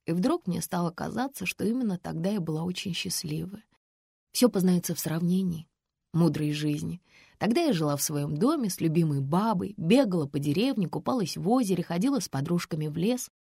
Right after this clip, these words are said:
по грибы и ягоды. Разве мне было так плохо? Что имеем, не храним. Еще одна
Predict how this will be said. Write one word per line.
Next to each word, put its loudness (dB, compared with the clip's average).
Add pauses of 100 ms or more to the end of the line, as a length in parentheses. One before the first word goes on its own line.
(140)
по 4
грибы 6
и 4
ягоды. -2 (1040)
Разве 2
мне 2
было 2
так -6
плохо? -2 (880)
Что -4
имеем, 0
не -6
храним. -6 (420)
Еще 0
одна -4